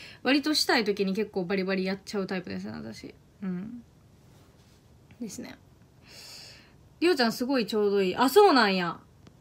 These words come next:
住みよいですか？聞きよいですか？<laughs> もし、もしリオの子供がアイドルになりたいって言ってきたらどう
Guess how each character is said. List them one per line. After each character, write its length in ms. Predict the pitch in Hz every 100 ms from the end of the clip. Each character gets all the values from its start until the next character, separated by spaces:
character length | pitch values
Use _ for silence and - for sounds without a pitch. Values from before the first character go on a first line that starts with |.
| - _ -
住 200 | - 277
み 60 | 285
よ 100 | 262
い 80 |
で 100 | 185
す 80 | 185
か？ 240 | - 311 -
聞 140 | - -
き 100 | 254
よ 160 | 247
い 60 | 202
で 100 | 196
す 100 | 190
か？ 220 | 277 320 - - - - - 277 - - - - 403
<laughs> 1160 | 403 381 349 311 277 - - - - - - -
も 140 | 294
し、 360 | 294 262 240 -
も 100 | 330
し 100 | 349
リ 120 | 285 320
オ 80 |
の 120 | 269 240
子 80 |
供 340 | 214 208 208 208
が 160 | 208
ア 80 | 262
イ 80 | 330
ド 100 | 262
ル 120 | 208
に 100 | 196
な 120 | 190 190
り 80 |
た 80 | 190
い 60 | 196
っ 0 |
て 60 | 190
言 100 | 180
っ 20 |
て 60 |
き 60 | 196
た 60 | 190
ら 60 |
ど 200 | 180 220
う 80 | 196